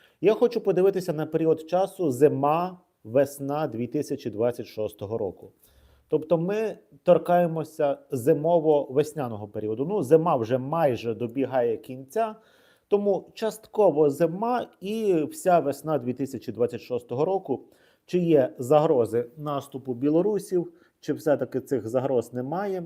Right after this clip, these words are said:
Давайте ми з вами будемо дивитися, давайте будемо з вами, е, це питання розглядати. Ви мені пропонували цю тему, я цю тему розгляну залюбки, тому що ця тема також важлива.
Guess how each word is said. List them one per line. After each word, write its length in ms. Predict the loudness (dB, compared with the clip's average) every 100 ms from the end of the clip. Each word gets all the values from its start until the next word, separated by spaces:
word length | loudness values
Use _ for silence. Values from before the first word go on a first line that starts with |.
| -4
Давайте 480 | 0 2 0 -2 -6
ми 120 | -4
з 60 |
вами 260 | -4 -6 -6
будемо 400 | -6 -2 -2 -4
дивитися, 540 | -4 -4 -4 -8 -14
давайте 380 | -6 -2 -2 -4
будемо 360 | -14 -14 -14 -14
з 60 |
вами, 300 | -12 -14 -16 _ _ _ _ _ 0
е, 300 | 2 2 -2 -8 -16 _
це 120 | -6
питання 460 | -6 -2 -2 0 0
розглядати. 840 | -2 0 -2 2 2 2 -4 -8 _ _ -6
Ви 200 | 2 2
мені 180 | 2 -4
пропонували 640 | -2 -2 -2 2 2 0
цю 160 | -2 -4
тему, 340 | -2 0 -2
я 160 | -2 -2
цю 120 | -6
тему 280 | -6 -6 -4
розгляну 480 | -4 -2 -2 -2
залюбки, 560 | 0 0 0 -6 -8 -8 _ _ _ _ _ _ _ _ -8
тому 200 | -6 -6
що 160 | -8 -6
ця 140 | -4
тема 260 | -2 -4 -2
також 340 | -2 -2 -4
важлива. 500 | -4 -4 -6 -6